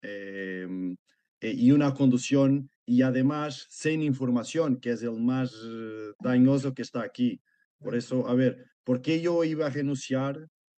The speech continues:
Eh, creo que no escuchó nada de aquello que decimos hasta, hasta este momento. Ha-, hay cosas que en el fútbol no se puede controlar, y si usted trabaja en el fútbol debería saber,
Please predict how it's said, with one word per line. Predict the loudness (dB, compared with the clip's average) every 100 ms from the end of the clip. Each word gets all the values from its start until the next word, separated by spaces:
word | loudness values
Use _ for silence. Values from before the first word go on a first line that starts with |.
| _ -8
Eh, | -6 -4 -2 -2 -4 -6 -8 _ _ _ -20 -20 _ -14 -2
creo | 2 2 2
que | 0
no | 2 2
escuchó | 0 -2 -6 -2 -2
nada | 0 -2 -2 -2 -2
de | -4
aquello | -4 -6 -4
que | -2
decimos | -2 0 2 2 -2 -6 -6
hasta, | -8 -4 -4 -2 -4 -6 -10
hasta | -10 -12 -4 -4
este | -4 -8
momento. | -8 -8 -10 -8 -8 -8 _ _ _ _ _ -20 -20 -12
Ha-, | -10 -6
hay | -6 -2
cosas | -2 -2 -2 -4 -8 -8
que | 0
en |
el | 0 0
fútbol | -2 -2 -2 -6 -6
no | -6 -6
se | -6
puede | -6 -6 -6
controlar, | -12 -14 -12 -12 -14 -14
y | -14
si | -12
usted | -12 -4 -4 -2
trabaja | -2 -2 -2
en | -6
el | -8
fútbol | -6 -8 -6 -10
debería | -10 -10 -10 -10
saber, | -12 -14 -14